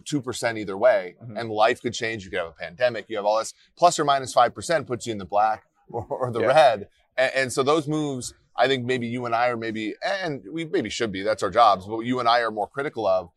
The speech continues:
Speaker 1: when in reality, like, those are the ones where it's just kinda like, if it makes everybody more happy, then maybe that's a, a, a, a, you know, or, or makes things smoother, maybe that's just something you have to write off.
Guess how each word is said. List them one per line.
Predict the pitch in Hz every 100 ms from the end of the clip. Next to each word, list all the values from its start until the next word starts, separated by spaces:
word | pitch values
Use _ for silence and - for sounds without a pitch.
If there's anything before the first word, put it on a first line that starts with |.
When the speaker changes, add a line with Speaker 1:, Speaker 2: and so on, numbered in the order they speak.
| _
Speaker 1:
when | - 120
in | 120
reality, | 113 117 123 110 104
like, | 101
those | 120 127 120
are |
the | 110
ones | 107 107 92
where | 104
it's | -
just | 98 -
kinda | 107
like, | 101 95 92 _ _ _
if | 127 113
it | 131
makes | 117 127 127
everybody | 135 123 113 113 104
more | 104 92
happy, | 92 90 - 82 78 _ _ _
then | 95
maybe | 98 98 98
that's | 95 92
a, | 98 92 85 _ _ _
a, | 101 98 -
a, | 104 -
a, | 104 87 -
you | 120
know, | 95 98
or, | 117 113
or | 117 117
makes | 123 120
things | 131 113 -
smoother, | 117 120 101 90 87 _ -
maybe | 123 123
that's | 113 110 -
just | 110 -
something | 110 95 101
you | 95
have | 90
to | -
write | 82 80
off. | 73 60